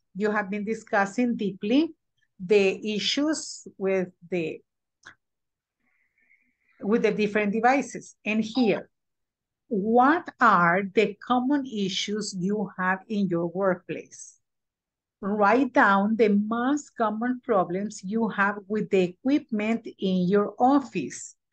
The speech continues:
Write the problems you and your classmate have in common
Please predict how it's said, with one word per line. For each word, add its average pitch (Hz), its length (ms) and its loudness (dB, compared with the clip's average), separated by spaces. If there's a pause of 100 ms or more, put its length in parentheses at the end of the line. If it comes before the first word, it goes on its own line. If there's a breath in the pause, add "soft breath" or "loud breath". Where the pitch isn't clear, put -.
(360 loud breath)
Write 208 560 0
the 269 240 4
problems 202 840 0
you 269 640 2
and 190 220 -2
your 170 200 0 (120)
classmate 220 720 0 (180)
have 196 320 2
in 254 300 -2
common 214 460 -2